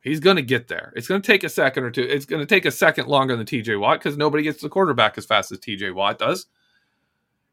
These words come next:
He's not gonna be setting records. He's not gonna be going fifteen, sixteen sacks, pushing for the record. I know he has three already. That's a great start.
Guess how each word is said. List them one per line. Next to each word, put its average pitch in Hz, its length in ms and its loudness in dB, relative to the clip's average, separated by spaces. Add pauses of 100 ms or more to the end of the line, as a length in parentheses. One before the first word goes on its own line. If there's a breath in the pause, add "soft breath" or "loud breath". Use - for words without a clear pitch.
He's 196 180 2
not 240 120 8
gonna 214 120 0
be 196 60 2
setting 165 340 4
records. 143 520 4
He's 147 120 -10
not 165 60 4
gonna 170 140 2
be 160 100 -2
going 156 220 0
fifteen, 151 520 -2
sixteen 135 460 -6
sacks, 120 400 2
pushing 123 340 -4
for 120 100 -6
the 113 60 -8
record. 117 240 -2
I 120 80 0
know 139 200 0
he 156 120 -2
has 131 200 0
three 127 200 -2
already. 104 340 0
That's 120 140 -4
a 104 100 -2
great 101 380 -8
start. 98 440 -4